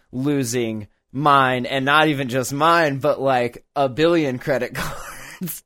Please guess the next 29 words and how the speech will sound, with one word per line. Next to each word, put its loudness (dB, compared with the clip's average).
You 2
literally 8
just 2
dropped, 6
like, 2
a 2
billion 2
credit 0
cards -4
all 0
at -4
once, -4
right 0
there 2
on -2
the -6
floor. -8
They're, -2
they're 0
right 2
there -4
on -4
the -6
floor. -10
<laughs> -20
That's -6
awesome. -8
Uh, 6
oh, 6